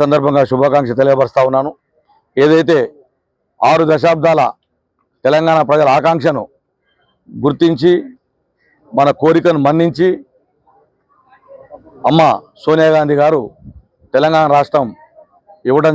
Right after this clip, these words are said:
జరిగింది. రెండు వేల పద్నాలుగు జరిగిన, తెలంగాణ రాష్ట్రం సపరేట్గా జరిగిన ఎన్నికల్లో కేసీఆర్ చెప్పిన మాయమాటలకు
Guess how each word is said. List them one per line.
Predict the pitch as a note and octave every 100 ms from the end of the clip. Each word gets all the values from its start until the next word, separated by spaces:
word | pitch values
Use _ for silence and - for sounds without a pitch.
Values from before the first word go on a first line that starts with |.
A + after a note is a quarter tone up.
| C#3+
జరిగింది. | C#3+ D#3 D#3 F3 B3+ _ _ _ _ _ _ _ _ _ _ _ _ _
రెండు | C3 D3
వేల | F3 E3+
పద్నాలుగు | E3 D#3+ E3 D#3+ C#3 A2 _ - C3
జరిగిన, | D#3+ E3 C#3+
తెలంగాణ | F#3 D#3 D#3+ D3+
రాష్ట్రం | C3+ C#3 C#3+
సపరేట్గా | C3+ D#3+ D3+ C#3+
జరిగిన | D3 C#3 G#2 _ _ _ _ -
ఎన్నికల్లో | A#2 C#3+ D#3+ E3 F3 D3 _ _ _ _ _ _ _ _ _ _ _ _ _ _ -
కేసీఆర్ | D#3+ - F3+ C#3+
చెప్పిన | D#3 D#3 D3
మాయమాటలకు | D3 E3 D#3+ D3+ D3+ C#3